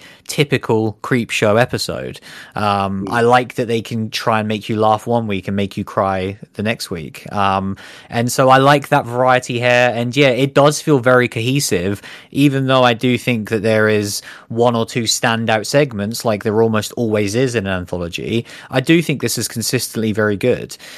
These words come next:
Speaker 1: Um, and I think that there's a couple of things that, that didn't land for me, which we'll get into more when we go through segment by segment.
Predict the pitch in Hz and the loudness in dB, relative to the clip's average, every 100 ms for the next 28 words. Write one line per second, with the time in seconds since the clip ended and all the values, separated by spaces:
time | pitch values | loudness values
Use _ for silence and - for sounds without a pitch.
0 | - - 107 104 101 104 92 117 120 143 | -20 -4 2 2 2 -2 -4 -2 0 0
1 | 127 113 117 110 - 139 123 131 - 127 | -2 0 0 0 0 0 2 0 0 -2
2 | 135 139 - 110 110 101 139 113 107 110 | -2 -2 -2 -2 -2 -2 -2 0 -2 0
3 | 117 127 143 151 143 160 139 - 110 117 | 0 -2 -2 0 0 0 -2 -2 -2 -2
4 | 98 107 117 131 127 120 117 123 117 107 | -2 -2 -4 -4 -2 0 0 2 0 -2
5 | 98 104 101 - 110 104 - 101 104 - | 0 0 0 0 -2 -2 -2 -2 -2 -2
6 | 98 - 98 95 120 135 | -4 -2 -4 -2 -2 -2